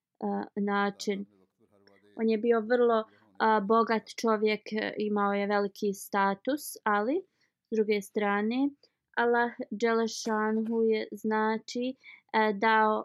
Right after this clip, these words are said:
e, razne načine, e, da tvrdnja, e, osobe koju je Allah Đelešanuhu poslao na, na, na, znači, u ovu službu, e, da se proširi njegova poruka, e, koji je, znači, e, došao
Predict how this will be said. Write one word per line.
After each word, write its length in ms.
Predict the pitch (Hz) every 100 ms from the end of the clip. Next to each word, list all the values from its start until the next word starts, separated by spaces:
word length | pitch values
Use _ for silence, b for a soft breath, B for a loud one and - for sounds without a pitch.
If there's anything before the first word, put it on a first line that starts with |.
| -
e, 320 | 208 202 208 -
razne 480 | 214 247 262 240 220
načine, 560 | 220 233 - 247 240
e, 520 | 240 _ 220 - 226 214
da 280 | 214 214 -
tvrdnja, 580 | 247 247 262 254 240 233 -
e, 280 | 220 220 220
osobe 500 | 226 220 240 220 220
koju 320 | - 220 214
je 180 | 208 208
Allah 380 | - 330 392 240
Đelešanuhu 580 | 226 214 202 220 208 208
poslao 420 | 208 208 - 214
na, 240 | 208 208 208
na, 320 | 208 202 202 -
na, 320 | 208 208 202 202 _ _ _ _
znači, 560 | 214 214 202 - 208 208
u 100 | 214
ovu 220 | 208 208
službu, 540 | 208 220 214 202 214 202 b b _ 208
e, 340 | 208 202 202
da 180 | 196 208
se 140 | 196 220
proširi 560 | - 220 - 214 208
njegova 400 | 208 208 208 202 -
poruka, 380 | 196 202 - 214
e, 80 | 220 _ _ 220 - 220 214
koji 280 | 233 220 220
je, 160 | 214
znači, 540 | 208 233 233 - 220 208 b b b -
e, 260 | 226 220 214
došao 640 | 240 240 - 240 226 226